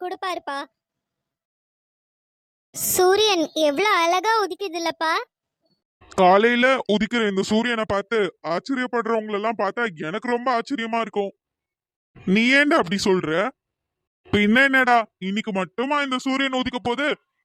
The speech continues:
Speaker 2: இதே நேரத்துல நாளைக்கும் உதிக்கும். அது மட்டும் இல்லாம இந்த சூரியன் அப்படியே உதிச்சுக்கிட்டேவா இருக்க போகுது? ஈவினிங் ஆனா காணா போயிட போகுது. இத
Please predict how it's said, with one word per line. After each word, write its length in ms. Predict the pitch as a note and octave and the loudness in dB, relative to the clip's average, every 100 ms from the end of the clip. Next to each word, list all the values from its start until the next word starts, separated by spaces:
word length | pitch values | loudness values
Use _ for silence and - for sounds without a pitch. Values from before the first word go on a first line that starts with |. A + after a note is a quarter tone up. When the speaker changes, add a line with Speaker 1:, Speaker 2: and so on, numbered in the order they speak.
| F#3 | -14
Speaker 2:
இதே 180 | G3+ B3+ C4 | -6 -2 -2
நேரத்துல 420 | B3 G3 F3+ F#3+ G3+ G3+ | 0 -2 -4 -4 -4 0
நாளைக்கும் 460 | G3 G#3 A#3 D4 C#4 | 0 0 -2 -4 -4
உதிக்கும். 340 | A3 G#3 G3 - - F#3+ | -6 -4 -6 -6 -6 -4
அது 100 | G#3 G#3 | -2 -4
மட்டும் 220 | A#3+ B3 | -2 -2
இல்லாம 340 | A3+ G#3+ B3 G3+ - - | -2 -2 -2 -4 -6 -18
இந்த 120 | F#3 F3+ A#3 | -14 -12 -8
சூரியன் 340 | C4+ C4 A3+ | -6 -6 -4
அப்படியே 240 | C4 A3 A#3+ F#3+ | -4 -6 -8 -8
உதிச்சுக்கிட்டேவா 540 | F3+ B3+ G#3+ B3 C#4 B3 | -10 -16 -8 -4 -2 -2
இருக்க 160 | B3+ G#3+ | -6 -6
போகுது? 200 | A#3+ C#4+ G3 _ _ - A#3 | -4 -4 -6 _ _ -8 -4
ஈவினிங் 300 | C#4 C#4+ A3 | -4 -4 -4
ஆனா 120 | F#3 D4+ C#4+ | -2 -2 0
காணா 240 | C#4 C#4 C4 | 0 0 -2
போயிட 180 | A#3+ A3 | -2 -4
போகுது. 220 | G#3 F#3 F#3 - _ _ | -6 -6 -6 -10 _ _
இத 100 | A3+ | -8